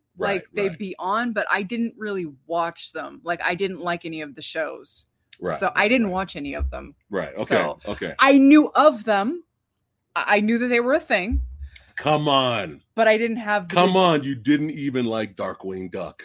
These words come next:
Speaker 2: I, I,
Speaker 1: Let's
Speaker 2: I,
Speaker 1: get
Speaker 2: when,
Speaker 1: dangerous.
Speaker 2: when Darkwing Duck was on, like, if
Speaker 1: Mm.
Speaker 2: I ever had the, if I ever had the opportunity to watch Darkwing Duck,
Speaker 1: Right,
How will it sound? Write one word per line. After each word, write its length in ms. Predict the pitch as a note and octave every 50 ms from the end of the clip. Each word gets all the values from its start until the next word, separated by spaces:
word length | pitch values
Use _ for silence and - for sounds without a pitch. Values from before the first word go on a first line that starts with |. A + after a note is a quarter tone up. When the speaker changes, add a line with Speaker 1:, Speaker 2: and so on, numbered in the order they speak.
| - -
Speaker 2:
I, 640 | A#3 A#3+ B3 A#3+ B3 B3 B3+ B3+ B3 A#3+ G3+ E3+ _ _ _ _ - -
I, 360 | G#3 A3+ A#3 A#3+ B3 A#3 - A#2
Speaker 1:
Let's 380 | D#3+ F#3+ G3 - - - - -
Speaker 2:
I, 20 | -
Speaker 1:
get 140 | E3+ F#3 -
Speaker 2:
when, 160 | - - -
Speaker 1:
dangerous. 580 | F3 F3+ F3+ F#3 C#3+ C#3+ C#3 C3 A#2+ - -
Speaker 2:
when 180 | A3+ C4+ C#4 C4 G#3+
Darkwing 580 | A#3 C4 C#4 D4+ - - D#4+ E4 D#4+ D4+ B3
Duck 220 | B3+ C4+ C#4+ D4+ - -
was 280 | A#3 B3+ B3 A3 G3+ -
on, 360 | - G3+ G#3+ A3+ B3 C4+ C4 -
like, 140 | A3+ G#3+
if 160 | A3 A#3+ C4 C#4
Speaker 1:
Mm. 60 | C4+
Speaker 2:
I 140 | B3 C4 - -
ever 380 | A#3 A#3+ A#3 C4 C#4+ D4 D4
had 380 | C#4+ - C4+ B3+ B3 A#3 G3 F#3
the, 260 | A3 A3 G#3 G3 - _ _
if 140 | G#3 A3 -
I 120 | A#3+ A3 - -
ever 220 | A3+ C4+ C4 D#4+
had 160 | B3 C#4 D4 B3+
the 80 | C4+ B3
opportunity 580 | A#3+ A#3+ A3 A3 _ - A#3 A#3 A#3 B3 A#3+
to 80 | G#3+ G#3
watch 280 | F#3 F#3 F#3+ G3+ G3+ _ -
Darkwing 420 | A#3 A3+ A#3 - B3 B3 B3 B3
Duck, 220 | B3+ C4 C#4 C#4 G3+
Speaker 1:
Right, 240 | G#3 G3 D#3 -